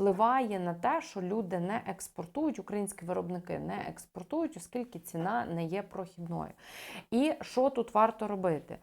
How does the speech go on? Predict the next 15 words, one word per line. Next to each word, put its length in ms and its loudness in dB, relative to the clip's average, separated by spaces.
Якщо 380 6
ви 80 2
використовуєте 920 0
експедиційні 800 -2
компанії, 640 0
посередників, 800 0
які 200 -6
будуть 300 -6
організовувати 800 -2
ваш, 200 0
ваш 420 0
маршрут, 440 -4
вам 320 0
необхідно 460 -2
звернутися 720 -4